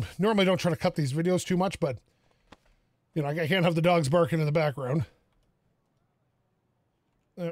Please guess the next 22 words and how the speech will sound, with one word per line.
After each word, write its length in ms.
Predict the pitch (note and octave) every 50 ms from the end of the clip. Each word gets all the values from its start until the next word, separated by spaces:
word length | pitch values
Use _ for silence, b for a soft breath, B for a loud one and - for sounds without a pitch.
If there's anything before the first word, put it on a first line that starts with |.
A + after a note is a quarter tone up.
| -
oop, 140 | A#3 A3+ - F3+
that's 240 | E3 C#3 - -
T 200 | - - - G#3+
seventy-five. 720 | G3 - - B2 A2 G#2+ A2 G2+ - B2+ A2+ A2 C#3 D3+ - - _ _
<gasps> 140 | _ _ _ -
Is 420 | - - - _ _ _ _ -
that 100 | D#3 C#3
a 40 | A#2+
Terminator? 500 | - C3 C#3 C#3+ C#3+ D3 D#3 D#3+ D3 A2+
Dun, 280 | - G#2+ G2 E2 E2+ D#2 - _
dun, 200 | - F2+ E2 - _
dun, 100 | - -
dun. 160 | - - - - - _ _ _ _ _ _ _ _ _ _ _ _ _ _ _ _ _ _ _ _ _
Dun, 300 | - A2+ F2 F2+ F#2+ F2+ - -
dun, 200 | G#2+ G2 F2+ E2+
dun, 120 | - G2+ F#2
dun. 180 | F#2+ G2+ G2 - C#2 - _ _ _ _ _ _ _ _ _ _ _ _ _ _ _ _ _ _ _ _ _ _ _ _ _ _ _ _ _ _ _ _ _ _ _ _ _ _ _ _ _ _ _ _ _ _ _
That's 220 | E3+ E3+ E3 -
working. 600 | F3 F3+ E3+ C#3+ D#3+ F3 E3+ E3+ E3 E3 D3 A2 - _ _ _ _ _ _ _ _ - _ _ _ _ _ _ _ _ _ _ _ _ _ _ _ _ _ _ _ _ _ _ _ _ _ _ _ _ _ _ _ _ _ _ _ _ _ _ _ _ _ _ _ _ _ _ _ _ _ _ _ _ _ _ _ _ - -
What 100 | - G#3+
is 160 | A3 D#3+ A#2+
this? 420 | G2 C#3 E3 B2 - - - -